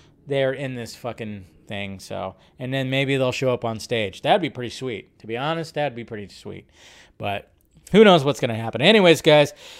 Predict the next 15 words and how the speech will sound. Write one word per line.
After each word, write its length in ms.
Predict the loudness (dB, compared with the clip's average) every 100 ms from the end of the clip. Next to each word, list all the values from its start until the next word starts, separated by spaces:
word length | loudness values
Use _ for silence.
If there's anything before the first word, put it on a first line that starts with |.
| -10
make 120 | -2 6
sure 100 | 6
you 60 |
smash 340 | 6 4 4 6
that 120 | 6
like 240 | 8 6
thumbs 240 | 4 2 6
up. 260 | 6 6 2
<laughs> 40 |
You 260 | 2 2 -2
can't 260 | 0 2
hit 120 | 2 4
that 180 | 4
dislike 520 | 6 2 4 2 2 -2
anymore. 420 | -4 -6 -6